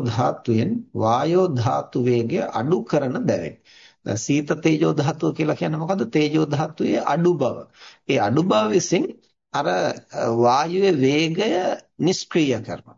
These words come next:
එතකොට ක්‍රියා කරන ගතිය අඩු වෙනවා. ඒ නිසා තමයි සිසිල් වෙනකොට හැම එකක්ම නිකන් ෆ්‍රීස් වෙලා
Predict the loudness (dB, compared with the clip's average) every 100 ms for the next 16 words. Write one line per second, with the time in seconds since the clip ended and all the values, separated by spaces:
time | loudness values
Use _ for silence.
0 | _ -4 -4 -2 -2 -2 -2 0 0 0
1 | 0 -2 0 -2 -2 -2 0 0 0 0
2 | 0 -2 -8 -4 0 0 0 -2 0 0
3 | 0 0 -2 -2 0 0 2 0 -2 -4
4 | -2 -2 -2 -6 -10 -6 -6 -6 -6 -4
5 | -4 0 2 4 2 -2 -2 0 0 0